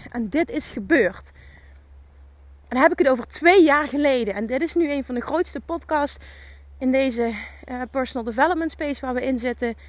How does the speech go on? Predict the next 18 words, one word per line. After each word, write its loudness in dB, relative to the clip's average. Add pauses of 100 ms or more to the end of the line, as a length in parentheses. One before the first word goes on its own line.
(120)
nu 6
op -8
dit -4
moment -2
van -4
Nederland. -8 (960)
Hoe -4
tof -18
is -12
dit? -18 (1600)
Dit -6
is -6
een -6
verlangen -4
wat -10
zich -14
heeft -6
gemanifesteerd. -10